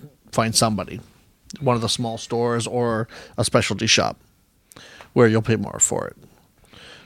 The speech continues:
But, uh, with everything that went on, you know, and, and the big problem, you know, finding, doing the curbside and trying to buy things online to pick up in the store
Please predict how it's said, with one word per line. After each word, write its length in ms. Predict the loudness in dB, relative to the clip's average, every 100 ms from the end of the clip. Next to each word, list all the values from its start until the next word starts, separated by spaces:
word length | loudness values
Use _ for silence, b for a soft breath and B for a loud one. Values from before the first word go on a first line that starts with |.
| B
But, 400 | 0 0 0 0
uh, 380 | 2 2 0 -4 -12 _ _ _ _ _ _ _ _ _ _ 2
with 220 | 4 6
everything 280 | 4 2 0
that 160 | 2
went 220 | 2 0 2
on, 400 | 4 4 0 -2
you 80 |
know, 120 | -2 -2
and, 240 | -2 -2
and 180 | 0 0
the 40 |
big 200 | 2 0
problem, 540 | 4 6 6 4 0 0
you 100 | -2
know, 320 | 0 -4 -6 -12 -20 _ _ -6
finding, 720 | 0 2 4 2 2 0 -2 B B B B B B B B B B _ _ 4
doing 240 | 4 4
the 80 | 0
curbside 640 | 4 4 4 4 4 4
and 80 | 2
trying 220 | 2 4
to 60 | 2
buy 320 | 2 4 4
things 280 | 2 -4 -4
online 640 | 0 0 2 2 2 2
to 60 | -2
pick 200 | -2 2
up 180 | 2 2
in 80 | -4
the 60 |
store 420 | -4 -4 -6 -8